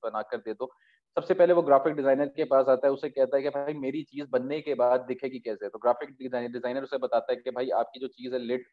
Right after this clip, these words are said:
बनने के बाद इस तरह का उसका impact होगा, Wire frame इस तरह का होगा, उसकी labeling इस तरह की होगी, और at the end उसकी थ्री डी dimension box की कुछ इस तरह की होगी कप की। उसके बाद जी, अ, जो मेरे students हैं उनको मैं पहले lecture सिखाता हूँ कि presentation कैसे बनानी है। देखिए, जब आप गोरों के साथ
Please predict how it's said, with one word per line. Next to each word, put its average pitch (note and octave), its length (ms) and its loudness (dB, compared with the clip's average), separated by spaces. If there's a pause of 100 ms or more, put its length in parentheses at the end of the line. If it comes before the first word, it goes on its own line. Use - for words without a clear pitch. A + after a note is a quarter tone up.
(140)
बनने A#2 200 -6
के A#2 100 -16
बाद A#2+ 140 -2
इस A2+ 60 -12
तरह C3 180 -6
का B2+ 120 0
उसका B2 360 -4
impact A#2 540 -8
होगा, A#2 360 -2 (260)
Wire C3 260 8
frame C3+ 260 -4
इस A#2 80 -10
तरह C3 200 2
का B2+ 100 0
होगा, B2 200 2
उसकी A#2+ 180 -4
labeling A#2+ 460 -2
इस B2 80 -4
तरह B2+ 200 -6
की B2+ 120 -4
होगी, B2+ 160 -2
और B2+ 220 2
at B2+ 400 2
the A2+ 80 0
end C3 120 -2 (320)
उसकी C#3+ 220 -6
थ्री D3 200 -6
डी D3 160 -4
dimension C3 500 2
box A#2+ 300 0
की - 60 -18
कुछ B2 220 -16
इस B2 100 -14
तरह A#2 220 -6
की B2+ 180 -6
होगी A2 320 -6
कप - 300 -4
की। G#2 120 -14 (560)
उसके - 200 2
बाद E3 280 6
जी, F#3 180 2
अ, - 60 -2 (460)
जो D3+ 160 -6
मेरे D3+ 200 0
students D#3+ 440 -4
हैं D#3+ 60 -4
उनको D3+ 300 -10
मैं D3+ 100 -4
पहले D3 220 2
lecture C#3 300 -4
सिखाता B2+ 380 -2
हूँ C#3 140 -10
कि D3 60 -10
presentation C#3+ 880 -8
कैसे B2+ 460 -6
बनानी G#2+ 360 -6
है। G2+ 140 -14
देखिए, C#3 260 -8
जब D3+ 120 -4
आप C#3+ 180 0
गोरों B2 260 -6
के - 80 -16
साथ C3 120 -2